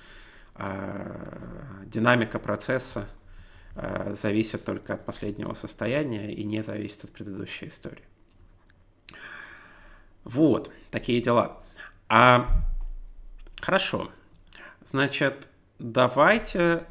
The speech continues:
тогда я попробую. А, ну и, собственно, про марковские цепи. Ну, давайте я вам, у ва-, у вас спрошу. Вот представим, что у меня есть, а,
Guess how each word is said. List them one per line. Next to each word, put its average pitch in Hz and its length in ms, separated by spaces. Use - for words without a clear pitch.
тогда 127 380
я 165 160
попробую. 131 840
А, 101 160
ну 139 260
и, 143 320
собственно, 117 680
про 120 100
марковские 123 540
цепи. 143 600
Ну, - 100
давайте 113 360
я 101 60
вам, 101 180
у 107 100
ва-, 104 180
у 107 60
вас 107 180
спрошу. 180 540
Вот - 180
представим, 143 420
что - 200
у 123 40
меня 123 260
есть, 123 560
а, 107 560